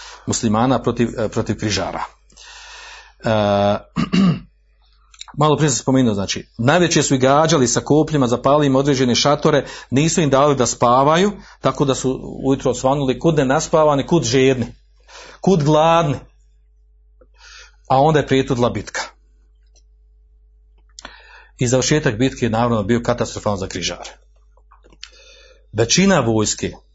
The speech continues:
znači jako malo ih se spasilo. Većina vojske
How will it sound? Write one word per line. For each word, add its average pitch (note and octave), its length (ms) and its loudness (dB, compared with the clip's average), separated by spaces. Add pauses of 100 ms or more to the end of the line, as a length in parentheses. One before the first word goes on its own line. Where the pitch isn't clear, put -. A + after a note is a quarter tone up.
(500)
znači - 260 -8
jako D3 380 0
malo C3 280 2
ih G#2 100 -4
se - 100 -4
spasilo. F#2+ 640 -6 (1000)
Većina D#3 380 2
vojske A2 580 0